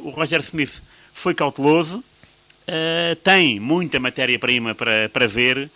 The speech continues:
eh, durante a pré-época, portanto, eh, vão-se seguir muitas mais conferências de imprensa,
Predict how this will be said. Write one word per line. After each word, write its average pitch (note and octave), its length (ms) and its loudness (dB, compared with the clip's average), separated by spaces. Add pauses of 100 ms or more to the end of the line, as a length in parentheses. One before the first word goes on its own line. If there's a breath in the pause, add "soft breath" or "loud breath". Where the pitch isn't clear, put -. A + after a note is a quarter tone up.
(340 loud breath)
eh, A#2+ 440 -4
durante B2+ 280 -2
a - 20 0
pré-época, B2 600 0
portanto, A#2+ 460 -6 (280)
eh, G#2+ 220 -6
vão-se A#2+ 260 -4
seguir A#2+ 320 -4
muitas B2 260 -2
mais A2+ 240 -4
conferências A2+ 480 -6
de A#2 60 -2
imprensa, C#3 580 -2